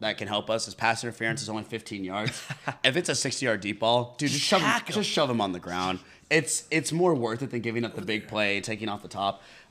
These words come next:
Speaker 1: I would be more cool with it.
Speaker 2: Mm. Oh,
Speaker 1: And
Speaker 2: yeah.
Speaker 1: it gives your <laughs> defense a chance to get reset. I'm actually gonna do a little bit of a differentiation. I do agree with time management. However,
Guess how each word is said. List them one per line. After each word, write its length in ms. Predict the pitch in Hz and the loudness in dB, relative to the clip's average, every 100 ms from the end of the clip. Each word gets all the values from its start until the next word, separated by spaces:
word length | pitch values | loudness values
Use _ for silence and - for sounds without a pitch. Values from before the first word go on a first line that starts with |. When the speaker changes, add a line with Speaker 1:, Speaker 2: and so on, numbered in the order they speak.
| - | 6
Speaker 1:
I 140 | 135 147 | 10 10
would 180 | 135 | 8
be 80 | 110 | 0
more 200 | 110 95 | -2 -4
cool 180 | - 101 | -6 -6
with 180 | 101 - | -4 0
it. 220 | 127 120 | 0 -2
Speaker 2:
Mm. 40 | - | 0
Oh, 60 | 185 | 2
Speaker 1:
And 80 | |
Speaker 2:
yeah. 60 | 135 | 4
Speaker 1:
it 20 | |
gives 180 | 131 139 | 4 4
your 80 | 131 | 2
<laughs> 120 | 110 | 2
defense 240 | 113 147 | 2 0
a 40 | - | 0
chance 240 | - 123 | 0 0
to 60 | 120 | 0
get 100 | 95 | -4
reset. 440 | 98 - 110 - - - - - | -4 2 2 2 -8 -20 -20 4
I'm 160 | 143 202 | 6 8
actually 280 | 190 - 131 | 8 6 2
gonna 160 | 123 | 2
do 360 | 107 107 98 85 _ _ _ _ _ 123 | 2 2 0 -6 _ _ _ _ _ 0
a 60 | |
little 220 | 127 208 170 | 4 4 4
bit 80 | |
of 80 | 113 | 4
a 40 | 98 | 0
differentiation. 840 | 98 90 87 - 92 90 90 95 - - - | -6 -6 -8 -8 -10 -10 -10 -12 -14 -20 -2
I 120 | 107 113 | 2 4
do 240 | 135 175 | 6 6
agree 200 | 123 135 | 6 2
with 160 | 131 123 | 2 0
time 240 | 113 101 | 2 2
management. 580 | 101 104 101 92 95 - - | 4 4 2 -2 -4 -6 -4
However, 680 | - 113 117 117 117 - | 4 8 8 6 2 -2